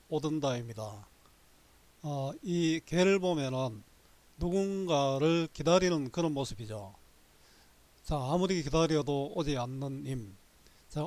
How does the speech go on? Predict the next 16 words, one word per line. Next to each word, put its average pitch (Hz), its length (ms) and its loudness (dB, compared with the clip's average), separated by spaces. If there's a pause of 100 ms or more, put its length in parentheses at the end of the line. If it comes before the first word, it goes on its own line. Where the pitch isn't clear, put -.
오지 190 480 2
않는 160 640 -2
임에 175 320 2
대한 147 500 -2 (140)
마음은 143 720 -2 (320)
어떤 165 480 -2
것일까요? 117 720 -6 (1700)
어, 143 260 -6
오지 180 460 4
않는 156 380 0
임을 165 420 2
향한 143 280 -2
마음, 120 460 -4 (440)
사설시조 147 920 0 (320)
의 165 300 6
못 147 320 2